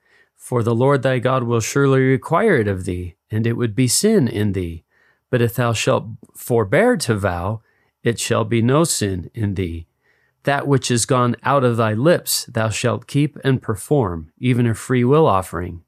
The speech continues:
according as thou hast vowed unto the Lord thy God, which thou hast promised with thy mouth."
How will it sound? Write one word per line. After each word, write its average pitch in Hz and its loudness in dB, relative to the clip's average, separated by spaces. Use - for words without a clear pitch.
according 120 0
as 92 -2
thou 104 0
hast - -2
vowed 120 2
unto 107 -2
the 104 0
Lord 98 -2
thy 95 0
God, 87 -4
which 110 0
thou 107 2
hast 92 -2
promised 107 0
with 101 -4
thy 101 0
mouth." 95 -4